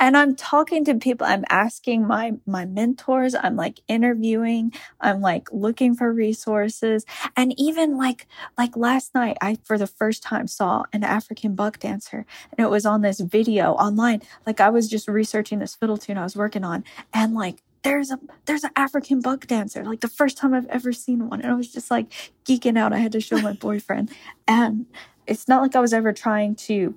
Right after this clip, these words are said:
Speaker 1: purposefully ignore that or, like, suppress it or repress it. But,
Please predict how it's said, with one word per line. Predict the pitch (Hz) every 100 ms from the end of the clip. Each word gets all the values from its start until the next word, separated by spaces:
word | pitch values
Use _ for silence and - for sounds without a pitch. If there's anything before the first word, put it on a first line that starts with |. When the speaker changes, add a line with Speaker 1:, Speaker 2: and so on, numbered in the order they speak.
| -
Speaker 1:
purposefully | - - 247 294 285 - 294 285 277 277 -
ignore | 214 208 196 190 214
that | 233 262 262 -
or, | 208
like, | 196 -
suppress | - 185 220 -
it | -
or | 196
repress | 214 - 202 -
it. | 285 285 - - -
But, | 190